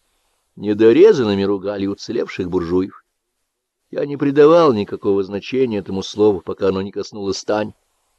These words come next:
Я почувствовал, что мне будет очень жалко, если ее дорежут. У меня мгновенно вспотели ладони. Я представил, как Таня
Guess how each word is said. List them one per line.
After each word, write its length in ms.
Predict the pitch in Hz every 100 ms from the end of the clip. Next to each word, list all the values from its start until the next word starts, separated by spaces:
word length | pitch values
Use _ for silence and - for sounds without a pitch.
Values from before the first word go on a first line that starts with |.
| _ _ _ _ _ _
Я 320 | - 98 104 98
почувствовал, 720 | 107 101 - 123 - 113 101
что 160 | -
мне 120 | 110 104
будет 240 | 107 90
очень 320 | 123 - 110
жалко, 480 | 95 98 131 160 -
если 200 | 143 -
ее 140 | 135
дорежут. 520 | 127 127 123 120 - _ _ _ _
У 60 | 95
меня 160 | 95
мгновенно 420 | 95 92 95 98 92
вспотели 400 | - 107 95 92
ладони. 540 | 92 85 92 120 - _ _ _ _ _ _ _ _ _ _ _ _ - -
Я 140 | 110 95
представил, 640 | 107 101 - 113 120 107
как 220 | 110 107
Таня 420 | _ 107 110 101